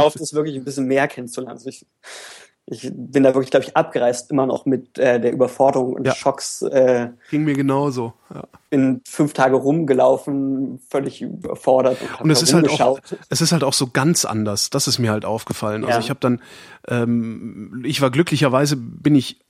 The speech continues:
Speaker 2: am Ende der Reise nach Bangkok gefahren und nicht am Anfang der Reise. Und selbst das hat, also nach vier Wochen hat mich Bangkok immer noch total überfordert.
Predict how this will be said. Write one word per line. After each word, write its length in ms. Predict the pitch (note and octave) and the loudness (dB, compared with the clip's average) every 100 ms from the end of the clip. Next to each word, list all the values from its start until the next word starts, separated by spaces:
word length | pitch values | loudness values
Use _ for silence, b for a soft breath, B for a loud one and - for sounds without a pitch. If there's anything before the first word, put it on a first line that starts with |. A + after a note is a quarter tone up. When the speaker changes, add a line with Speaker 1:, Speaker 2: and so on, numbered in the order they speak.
| _ | _
Speaker 2:
am 160 | - A#2 - | -4 -4 0
Ende 240 | F3+ F#3+ | 4 4
der 160 | A2+ G#2+ | 4 2
Reise 260 | G#2 G#2 | 0 2
nach 140 | G#2 - | 0 0
Bangkok 400 | G2+ F#2+ G2+ - | -2 -2 -4 -8
gefahren 340 | A2 F#2+ F#2+ | -8 -4 -4
und 100 | G#2+ | -4
nicht 140 | A#2+ | -4
am 100 | A#2+ | -2
Anfang 320 | G2+ D#3 A2 F#2+ | 2 0 0 -4
der 140 | F#2+ | -4
Reise. 340 | F#2+ F#2 F#2+ - B B B B B B | -6 -8 -10 -14 B B B B B B
Und 220 | B2 A2 | 0 0
selbst 300 | A#2 G#2 - | -2 -2 -2
das 140 | D3 | 0
hat, 140 | D3+ G2 | 0 0
also 140 | A#2 | 2
nach 140 | A2+ G#2+ | 2 2
vier 220 | - A#2+ | 2 4
Wochen 220 | D#3 B2+ | 4 2
hat 80 | A#2 | 0
mich 120 | G2+ | 0
Bangkok 280 | - B2+ A2 | 2 2 2
immer 180 | - G#3 | 4 4
noch 180 | G#2 - | 2 -4
total 340 | - G2+ F#2+ E2+ | -10 -6 -6 -6
überfordert. 560 | F2 - - - - | -8 -8 -8 -8 -12